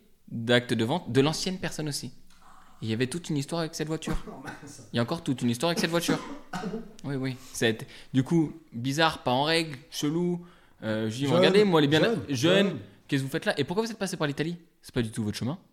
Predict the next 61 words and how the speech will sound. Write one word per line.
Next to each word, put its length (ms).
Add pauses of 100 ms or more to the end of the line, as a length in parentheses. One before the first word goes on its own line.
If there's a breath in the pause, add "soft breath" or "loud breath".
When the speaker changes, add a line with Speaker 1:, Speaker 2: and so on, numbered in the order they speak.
(680)
Speaker 1:
Qu'est-ce 160
que 20
vous 60
êtes 100
allé 80
faire 140
en 100
Italie ? 320 (340 loud breath)
Je 80
dis, 100
honnêtement, 260
vous 80
allez 100
pas 80
me 60
croire ? 560 (420 loud breath)
Speaker 2:
Non. 340 (180)
Speaker 1:
<laughs> 220
Mais, 340
euh, 40
ouais, 260
il 100
m'a 100
dit 80
que 60
c'était 160
un 60
raccourci, 460
in 40
fine, 200
c'était 180
un 80
prolongement. 600 (420 soft breath)
Il 80
me 140
dit, 100
ouais, 200
machin, 300
donc 140
fouille 180
de 160
une 140
heure 120
de 60
la 60
voiture. 300 (1300 soft breath)
Bon, 280
bah, 200
forcément, 280
on 40
trouve 240
rien 100
Speaker 2:
Ouais, 60
Speaker 1:
de 60
mal, 100
Speaker 2:
ouais, 40
Speaker 1:
hein, 120
euh, 260
Speaker 2:
ouais. 80
Speaker 1:
on 80
continue. 520